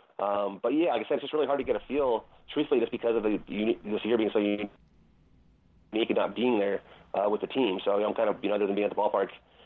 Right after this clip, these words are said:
here and there and in the press box and being, you know, watching live on T V too, so it's hard for me to really be in there like the way that I usually would. But, um, so it's hard to really compare that. You know, I think there was some more distrust last year, not even so much with Brad, but even just with, you know, the pitching coach,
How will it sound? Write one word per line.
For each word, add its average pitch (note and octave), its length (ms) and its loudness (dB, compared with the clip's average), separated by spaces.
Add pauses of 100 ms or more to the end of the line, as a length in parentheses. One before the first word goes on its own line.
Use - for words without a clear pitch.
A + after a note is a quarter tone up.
(120)
here B2 180 2
and A#2 120 2
there A#2 160 2
and A2+ 80 0
in A2 60 0
the G#2 60 -2
press B2 260 -2
box A#2 240 0
and G#2+ 100 0
being, G#2+ 200 -2
you - 560 -8
know, - 20 2
watching A2 220 0
live G#2+ 180 2
on G#2 100 0
T A#2+ 140 -6
V A2 160 -2
too, C3 220 2
so - 80 -2
it's - 80 -10
hard A2+ 180 0
for A2 80 -4
me G#2+ 80 2
to G2 60 -2
really F#2+ 380 0
be G#2+ 180 -2
in G#2+ 60 -2
there A#2+ 140 2
like G#2 120 0
the G2 60 -2
way G2+ 100 2
that G2+ 100 0
I F#2+ 40 0
usually G#2 320 0
would. D3+ 260 4 (420)
But, G2+ 300 0 (100)
um, G#2+ 400 0
so D3+ 60 2
it's - 100 0
hard D#3+ 160 2
to D3+ 40 2
really B2 120 4
compare A2+ 300 0
that. F2 160 -2
You G2+ 60 -6
know, G#2 100 -6
I G#2+ 60 -4
think B2+ 180 -4
there G#2+ 120 2
was A2+ 200 4
some G#2 220 0 (380)
more A2 180 2
distrust A#2+ 600 -2
last B2 240 0
year, A#2+ 180 2
not D#3 140 0
even E3 120 0
so - 60 -12
much C3+ 140 0
with F#2+ 160 -6
Brad, A2+ 380 -2 (300)
but A#2 100 -2
even A#2+ 180 2
just A2 160 -2
with, G#2+ 140 -2
you G2+ 100 -2
know, G2 120 2
the F2+ 60 -2
pitching A#2+ 340 0
coach, A2+ 260 2